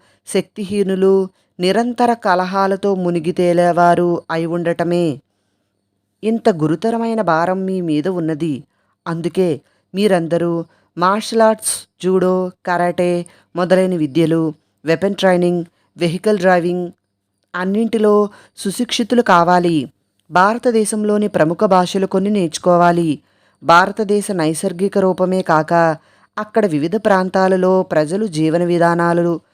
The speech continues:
అలవాట్లు అన్నీ నేర్చుకోవాలి. భారతదేశ చరిత్రను క్షుణ్ణంగా చదవాలి. ఈ విధంగా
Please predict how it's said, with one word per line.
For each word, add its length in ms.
అలవాట్లు 760
అన్నీ 280
నేర్చుకోవాలి. 920
భారతదేశ 560
చరిత్రను 460
క్షుణ్ణంగా 560
చదవాలి. 640
ఈ 120
విధంగా 560